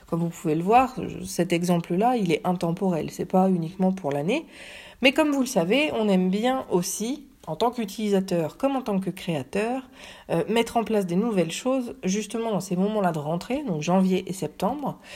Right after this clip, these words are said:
parce que l'acceptation, euh, de la clientèle sera beaucoup plus facile, beaucoup plus aisée, beaucoup plus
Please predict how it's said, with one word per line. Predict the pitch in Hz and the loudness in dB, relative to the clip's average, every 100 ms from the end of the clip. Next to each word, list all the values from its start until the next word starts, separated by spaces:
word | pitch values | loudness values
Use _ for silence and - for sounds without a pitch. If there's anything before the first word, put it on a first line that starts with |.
| - - | -12 0
parce | 214 - | 0 0
que | - | -2
l'acceptation, | 269 269 226 240 - 247 202 190 - 202 190 - - - 190 | 0 2 2 2 -2 -2 0 -2 -2 -4 -4 -8 -20 -8 -4
euh, | 165 160 | -2 -2
de | 165 | 0
la | 170 170 | 0 0
clientèle | - 165 165 247 277 | -2 -2 -2 -2 -2
sera | - 185 180 | -2 -2 0
beaucoup | 190 220 233 | -2 -4 -6
plus | - 226 226 226 - _ - _ _ - | -8 -6 -6 -8 -20 _ -20 _ _ -20
facile, | - 190 190 196 269 294 - - - - - | -4 -2 -2 -6 -6 -8 -16 -20 -20 -16 -6
beaucoup | 190 190 | -4 -4
plus | 196 185 170 | -4 0 0
aisée, | 170 160 190 | 0 -2 -2
beaucoup | 202 190 - | -2 -6 -8
plus | - 170 165 | -8 -4 -4